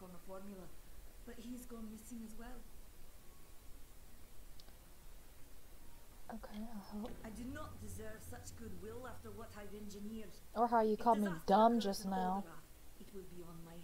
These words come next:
Speaker 1: head. I'm not sure where Karth may have gone, but I knew that before he came to me, he found shelter in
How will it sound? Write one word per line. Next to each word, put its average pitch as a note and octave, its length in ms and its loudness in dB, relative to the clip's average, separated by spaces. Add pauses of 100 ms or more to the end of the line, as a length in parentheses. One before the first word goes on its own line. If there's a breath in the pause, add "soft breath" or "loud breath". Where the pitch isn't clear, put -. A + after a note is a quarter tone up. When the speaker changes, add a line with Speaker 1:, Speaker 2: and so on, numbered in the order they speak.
Speaker 1:
head. D#3+ 160 -8 (840)
I'm A#3+ 140 -4
not D#4+ 220 -6
sure B3 400 -6
where A#3+ 160 -8
Karth A3 360 -8
may G#3+ 120 -6
have G3+ 160 -10
gone, A3+ 320 -8 (420)
but A#3+ 140 -6
I B3+ 80 -6
knew C#4 280 -6
that A#3+ 200 -10
before A3 320 -8
he B3 160 -12
came C4 240 -8 (120)
to B3 40 -10
me, G#3+ 160 -8 (320)
he A3+ 80 -6
found G3+ 320 -8
shelter A3 400 -10
in G3+ 80 -6